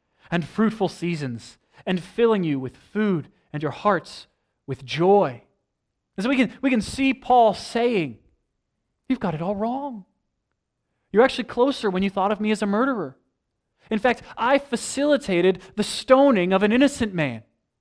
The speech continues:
I stood by and held coats." And yet, the God who is, the God who has given you food and water and shelter, has brought me here.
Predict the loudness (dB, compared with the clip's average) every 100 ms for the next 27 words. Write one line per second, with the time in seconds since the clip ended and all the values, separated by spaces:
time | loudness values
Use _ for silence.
0 | _ -20 -10 -8 -4 -2 -2 -2 -2 -2
1 | -4 -4 -4 -6 _ _ _ _ _ _
2 | _ _ _ _ _ _ _ _ _ _
3 | _ _ _ _ _ _ _ _ _ _
4 | _ _ _ _ _ _ _ _ _ _
5 | _ _ _ -12 -6 -4 -4 -6 -6 -2
6 | 0 0 -2 -2 0 -2 -4 -14 -20 _
7 | _ _ _ _ _ _ _ _ -2 0
8 | 2 2 2 0 -2 -4 -4 -2 -4 -6
9 | _ _ _ -6 -2 0 -2 -8 _ -10
10 | -10 -10 -6 -2 0 0 -2 -8 _ -12
11 | -6 -4 0 4 2 0 -8 -8 -10 _
12 | _ _ _ _ _ _ _ _ _ _
13 | _ _ -10 -10 -6 -6 -4 -6 -6 -4
14 | -4 -6